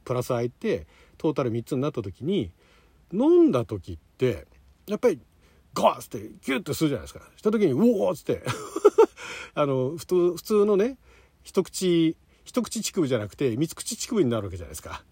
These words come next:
三つ口って言っていいのかどうかわかんないですけど。それで、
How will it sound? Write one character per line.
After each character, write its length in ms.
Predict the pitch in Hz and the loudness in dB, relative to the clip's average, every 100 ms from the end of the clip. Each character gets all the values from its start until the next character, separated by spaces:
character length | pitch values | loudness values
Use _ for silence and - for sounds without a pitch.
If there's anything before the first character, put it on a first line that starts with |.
| - | -6
三 120 | 135 | -4
つ 120 | - | -4
口 200 | - - | -6 -6
っ 40 | 233 | 0
て 100 | 240 | 2
言 60 | |
っ 20 | 190 | 2
て 80 | |
い 20 | 208 | 2
い 20 | |
の 60 | |
か 80 | 131 | 0
ど 60 | 120 | 0
う 40 | |
か 40 | 113 | -4
わ 40 | |
か 80 | 98 | -6
ん 40 | |
な 20 | 92 | -10
い 20 | |
で 40 | |
す 60 | 82 | -12
け 60 | |
ど。 140 | 80 80 - - - - | -18 -18 -20 -20 -20 -14
そ 220 | - 254 | -4 -2
れ 760 | 277 277 269 262 247 240 233 | 0 0 0 2 2 2 0
で、 460 | 196 247 247 123 | -2 0 2 2